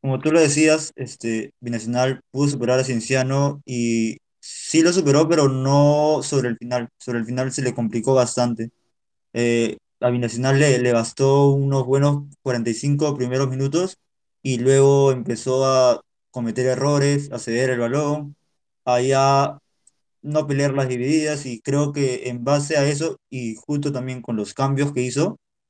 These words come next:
este, Cienciano pudo recortar ventaja, ¿no? Yo creo que ese, ese es-, trío de ataque entre Jover Crespo, Víctor Cedrón, Andy Polar,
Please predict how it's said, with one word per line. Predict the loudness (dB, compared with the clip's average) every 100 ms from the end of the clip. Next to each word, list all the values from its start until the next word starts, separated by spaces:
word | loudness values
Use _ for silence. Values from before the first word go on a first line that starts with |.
| _
este, | -2 -2 -2 -4 -2 -2 -6
Cienciano | -8 -4 0 2 2
pudo | 4 4
recortar | 4 2 0 2
ventaja, | 0 0 -2 -2
¿no? | -6 -8 -12 -10
Yo | -2
creo | 0 2
que | 2 -2 -2 _ _ _ -2
ese, | -2 0 0 2 2 2 -2 -6 _ _ _ _ _ -6
ese | -4 -2 -2
es-, | -2 -6 _ _ _ _ _
trío | -2 2 4
de | 4
ataque | 4 4 2 0
entre | -2 -4
Jover | 0 0 0
Crespo, | 0 -2 -2 -2 -2
Víctor | -2 -4 -6
Cedrón, | -4 -4 -4 -4
Andy | -4 -4
Polar, | -4 -2 -2 -2